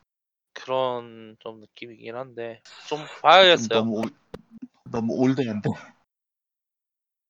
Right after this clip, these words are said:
Speaker 1: 과연, 아니, 티알피지 룰이라 그런 거 같아요. <laughs>
Speaker 2: 아, 뭐 그럴 수도 있고. 하지만은 저희는 이번에 레데리 투를 보-, 통해서 느낀 게 뭐냐면은 어떤 게임이든 간에 너무, 너무 존나만 아니면 앤썸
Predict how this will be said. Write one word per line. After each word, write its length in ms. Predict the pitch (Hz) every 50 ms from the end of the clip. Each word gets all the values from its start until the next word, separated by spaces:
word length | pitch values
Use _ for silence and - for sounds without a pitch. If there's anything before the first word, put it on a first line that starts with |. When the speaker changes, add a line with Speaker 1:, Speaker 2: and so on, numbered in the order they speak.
| _ _ _ _ _ _ _ _ _ _ _ _ _ _ _ _ _ -
Speaker 1:
과연, 280 | - - 131 127 - -
아니, 160 | 127 123 120 123 - _ _ _ _ _
티알피지 460 | - - 190 208 202 - - - 143 - -
룰이라 340 | - - - - - - -
그런 140 | - 127 123
거 60 | -
같아요. 440 | _ - - - _ - - - _
<laughs> 580 | - - - - - - - - - - 554 -
Speaker 2:
아, 260 | 1077 1077 1077 1077 1077 - - -
뭐 120 | - -
그럴 200 | - - 127 123
수도 260 | - - - - - 110
있고. 280 | - _ - 107 107 - _ _ _ _
하지만은 680 | - - 185 180 214 220 214 208 196 196 190 185 160 120 - _ _ _ _ _
저희는 600 | - - 160 180 190 180 180 175 165 156 147 - - _ _ -
이번에 400 | 143 131 156 165 156 151 135 113
레데리 420 | 127 131 127 160 156 147 151 147
투를 280 | - - 196 202 190 175
보-, 160 | 156 156 151 - -
통해서 380 | - - 190 185 175 - 147 120
느낀 260 | 123 117 - 143 135
게 80 | 127 120
뭐냐면은 760 | 107 113 117 120 127 123 120 117 117 117 117 113 110 110 - _ _ _ _ _ _ _ _ _ _ _ _ _ _ _ - - _
어떤 420 | 143 143 - - - 208 185 170
게임이든 480 | - 233 220 220 202 202 190 170 180 143
간에 200 | 151 147 143 139
너무, 300 | 117 127 143 175 202 190 - _ _ _
너무 340 | 123 131 139 160 208 170 -
존나만 520 | - 135 143 156 170 175 175 170 165 156
아니면 420 | 151 135 117 117 117 117 113 - -
앤썸 360 | 156 175 180 - 226 214